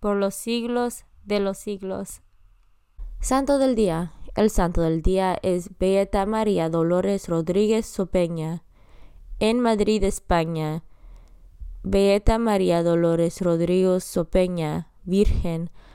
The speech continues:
Speaker 2: la cual dio muestras de su gran caridad cristiana al dedicarse a los más abandonados de la sociedad de su tiempo, acercándose especialmente a los suburbios de las mayores ciudades,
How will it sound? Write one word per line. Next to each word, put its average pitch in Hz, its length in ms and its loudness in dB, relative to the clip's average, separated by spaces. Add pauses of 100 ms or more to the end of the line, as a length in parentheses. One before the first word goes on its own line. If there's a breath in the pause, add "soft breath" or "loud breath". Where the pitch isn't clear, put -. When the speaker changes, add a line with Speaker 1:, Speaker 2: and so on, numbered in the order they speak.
(140 soft breath)
Speaker 2:
la 214 160 2
cual 208 260 2
dio 202 160 2
muestras 220 680 0
de 214 100 -2
su 196 200 -2
gran 185 300 2
caridad 196 500 -2
cristiana 175 760 -2 (320 soft breath)
al 202 180 2
dedicarse 214 760 2
a 214 120 2
los 202 220 0
más 196 220 -2
abandonados 175 720 0
de 175 100 0
la 170 140 0
sociedad 165 640 -2
de 165 160 0
su 170 160 -6
tiempo, 165 580 -2 (560 loud breath)
acercándose 185 840 0
especialmente 175 1040 0 (460 soft breath)
a 185 100 0
los 175 520 0
suburbios 170 1000 -2 (120)
de 190 240 2
las 185 320 0
mayores 180 500 0
ciudades, 160 840 -4